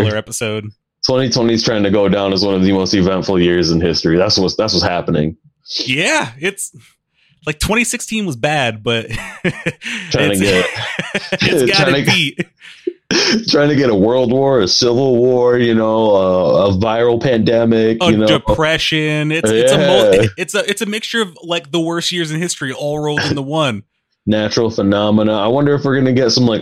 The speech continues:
Speaker 2: out of season stuff, like hurricanes or tornadoes in places that don't get them.
Speaker 1: Oh, there's that whole, um, U F O thing that everyone ignored because of everything going on. Like,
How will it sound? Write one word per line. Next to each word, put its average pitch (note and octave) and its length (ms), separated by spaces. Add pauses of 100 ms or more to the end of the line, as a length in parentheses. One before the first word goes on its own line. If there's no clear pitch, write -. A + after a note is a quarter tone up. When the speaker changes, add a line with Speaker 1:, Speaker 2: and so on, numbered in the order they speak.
Speaker 2:
out G#2 180
of G2 120
season G#2 480
stuff, E2 340
like E2+ 160
hurricanes F#2 580
or E2+ 60
tornadoes F2+ 760
in E2+ 80
places F2 360
that E2+ 180
don't F2 240
get F2 260
them. - 240 (880)
Speaker 1:
Oh, F3+ 140
there's F#3 200
that G3+ 100
whole, E3 260
um, C3+ 360 (320)
U D3+ 240
F D3 120
O D3 200
thing C3+ 260
that B2 180
everyone B2+ 340
ignored B2+ 520
because B2 260
of C3 80
everything C3+ 360
going C#3 220
on. D3 220
Like, C#3+ 300